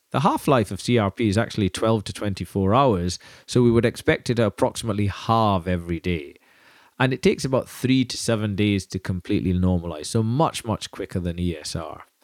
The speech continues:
And importantly, it's not affected by the same multitude of factors as E S R.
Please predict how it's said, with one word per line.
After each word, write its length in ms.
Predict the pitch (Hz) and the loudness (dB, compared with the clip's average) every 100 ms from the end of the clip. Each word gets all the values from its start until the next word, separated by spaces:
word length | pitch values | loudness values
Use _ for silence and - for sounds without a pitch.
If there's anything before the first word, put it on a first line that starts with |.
| _ _ _ - | _ _ _ 0
And 140 | 151 | 2
importantly, 460 | 151 180 202 160 123 | 4 4 2 2 0
it's 120 | 104 | 2
not 300 | 117 131 - | 2 2 2
affected 480 | 127 - - - 92 | -2 -2 -2 -4 -2
by 140 | 95 | 0
the 100 | 90 | 0
same 300 | 92 117 107 | 2 2 2
multitude 720 | 95 95 101 107 104 - 101 92 | 0 2 2 2 -4 -2 0 0
of 100 | - | -4
factors 560 | - 92 - 95 90 | -2 -2 -4 -4 0
as 160 | 87 - 95 | 0 -2 2
E 180 | 90 | 2
S 200 | 78 - | 2 -4
R. 300 | 90 78 73 | -4 -4 -6